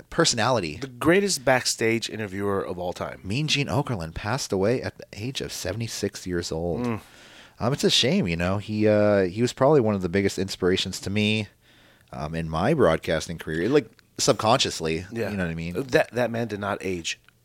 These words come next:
Speaker 1: Never. Like, he got, his hair went a little gray.
Speaker 2: Th-, that,
Speaker 1: But it was
Speaker 2: that's the
Speaker 1: also,
Speaker 2: worst of
Speaker 1: it,
Speaker 2: it.
Speaker 1: but it
Speaker 2: Yeah.
Speaker 1: was a little gray when it started too,
Speaker 2: Yeah.
Speaker 1: I believe.
Speaker 2: Yeah.
Speaker 1: Um, you know, Mean Gene Okerlund, like, I, I,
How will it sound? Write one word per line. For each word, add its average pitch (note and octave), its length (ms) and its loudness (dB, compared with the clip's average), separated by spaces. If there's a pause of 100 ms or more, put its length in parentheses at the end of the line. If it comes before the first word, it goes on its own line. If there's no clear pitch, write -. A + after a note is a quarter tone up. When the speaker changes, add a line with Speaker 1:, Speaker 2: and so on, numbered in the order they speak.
(400)
Speaker 1:
Never. F2 420 -2
Like, F#2 120 -2
he A2 260 -4
got, C3+ 220 8
his C#3 140 0
hair G2+ 180 8
went G#2 160 4
a E2 40 -2
little E2 200 0
gray. E2 340 0 (640)
Speaker 2:
Th-, A2+ 300 -6
that, A2 180 -6 (420)
Speaker 1:
But C3+ 100 10
it - 20 12
was C3+ 100 10
Speaker 2:
that's D3 60 12
the - 20 12
Speaker 1:
also, D3+ 140 12
Speaker 2:
worst B2 140 10
of A2+ 100 8
Speaker 1:
it, G#2+ 80 2
Speaker 2:
it. E2+ 60 -8
Speaker 1:
but A2+ 100 6
it A#2 40 8
Speaker 2:
Yeah. A#2 40 6
Speaker 1:
was A2 80 2
a A2+ 40 6
little G#2+ 200 8
gray G2 200 6
when F#2+ 160 0
it D2 120 -8
started A2+ 280 2
too, B2+ 60 2
Speaker 2:
Yeah. C3+ 160 6
Speaker 1:
I G2+ 40 2
believe. E2+ 400 -2
Speaker 2:
Yeah. A2+ 180 0 (400)
Speaker 1:
Um, E2+ 460 0
you F#2+ 80 0
know, G2 120 2
Mean C#3+ 200 2
Gene A2+ 180 4
Okerlund, E2 640 2
like, F#2 200 -6
I, A2 200 2
I, A#2+ 260 6